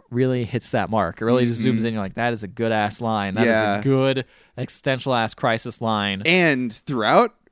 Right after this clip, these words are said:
Speaker 2: great. So beautifully shot.
Speaker 1: It is very well shot.
Speaker 2: Holy
Speaker 1: Especially if using
Speaker 2: shit.
Speaker 1: a, you know, full screen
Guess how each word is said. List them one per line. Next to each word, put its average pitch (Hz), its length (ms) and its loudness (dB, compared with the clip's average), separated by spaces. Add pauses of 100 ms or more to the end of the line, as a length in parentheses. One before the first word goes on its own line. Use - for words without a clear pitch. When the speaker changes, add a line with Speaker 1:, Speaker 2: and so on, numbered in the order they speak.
(220)
Speaker 2:
great. 185 520 -6 (140)
So - 300 -10
beautifully 104 420 -4
shot. 107 360 -2
Speaker 1:
It 170 120 8
is 208 140 8
very 135 360 4
well 117 180 6
shot. 95 280 -4
Speaker 2:
Holy 170 260 4
Speaker 1:
Especially 202 320 2
if 131 160 -2
using 131 320 2
Speaker 2:
shit. 113 200 6
Speaker 1:
a, 101 260 -2
you 98 180 -6
know, 92 240 -6
full 151 240 -2
screen 123 560 -4